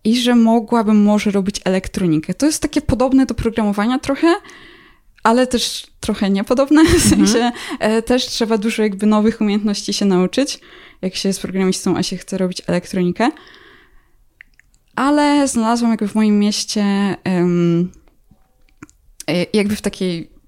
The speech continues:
Speaker 1: dużej korporacji, e, staż,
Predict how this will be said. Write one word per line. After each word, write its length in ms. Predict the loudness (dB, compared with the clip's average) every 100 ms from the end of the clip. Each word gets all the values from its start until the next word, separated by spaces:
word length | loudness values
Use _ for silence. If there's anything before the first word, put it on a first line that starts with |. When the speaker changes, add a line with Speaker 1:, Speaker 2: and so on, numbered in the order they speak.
| -14
Speaker 1:
dużej 680 | -6 -4 -2 -2 -2 -4 -10
korporacji, 1040 | -10 -8 -6 -4 -2 -4 -6 -4 0 0 -2 -8 -20 -6
e, 180 | -2 -2
staż, 720 | -2 0 0 0 -4 -10